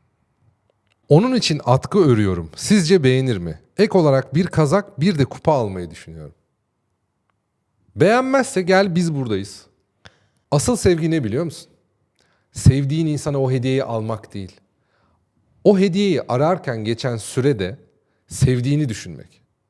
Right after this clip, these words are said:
"Bunu alsam beğenir mi? Şunu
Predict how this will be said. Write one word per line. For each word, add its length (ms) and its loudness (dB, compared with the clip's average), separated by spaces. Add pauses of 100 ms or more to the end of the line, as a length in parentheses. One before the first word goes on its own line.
(540)
"Bunu 160 0
alsam 480 -2
beğenir 320 -6
mi? 220 -14 (380)
Şunu 260 -4